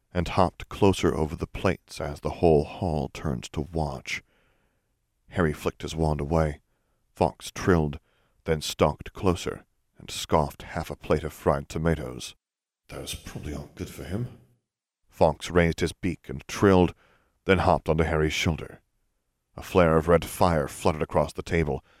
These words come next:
setting Neville's breakfast alight. Harry dropped into the uncomfortable chair opposite Dumbledore with a wrench and shot the immortal bird a glare as cold shock washed through his veins. "Sorry, Harry,"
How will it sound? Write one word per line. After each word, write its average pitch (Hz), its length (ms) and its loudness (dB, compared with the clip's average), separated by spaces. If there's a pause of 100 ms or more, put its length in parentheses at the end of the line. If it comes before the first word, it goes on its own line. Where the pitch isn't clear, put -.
(200)
setting 82 420 0
Neville's 78 320 0
breakfast - 480 -8
alight. 73 460 -2 (920)
Harry 127 300 6
dropped 104 420 2
into 87 180 2
the 87 100 6
uncomfortable 87 640 2
chair 85 360 4
opposite 78 400 -2
Dumbledore 80 480 2
with 80 120 6
a 80 80 8
wrench 80 540 4 (360)
and 80 100 -6
shot - 380 0
the 87 100 2
immortal 87 380 6
bird 82 340 4
a 78 60 4
glare 82 500 2
as 67 160 -12
cold 78 400 2
shock - 640 -2
washed 76 440 0
through 76 180 -4
his 71 120 -4
veins. 67 560 -4 (1000)
"Sorry, 104 340 4
Harry," 64 440 -10